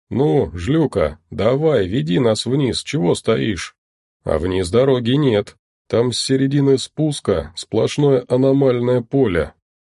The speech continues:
«То есть как это? Дороги вниз нет? А ты думал, почему в ложбине столько артов?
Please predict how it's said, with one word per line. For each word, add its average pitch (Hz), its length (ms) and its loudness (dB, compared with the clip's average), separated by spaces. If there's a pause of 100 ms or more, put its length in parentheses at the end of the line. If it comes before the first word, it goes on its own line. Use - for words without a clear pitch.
(180)
«То 90 160 -2
есть 95 220 -6
как 139 320 0
это? 85 440 -2 (260)
Дороги 127 540 0
вниз 131 420 2
нет? 147 420 0 (480)
А 95 160 0
ты 175 180 0
думал, 135 500 0
почему 135 480 -2
в 104 60 -2
ложбине 110 640 0
столько 127 560 -2
артов? - 580 -4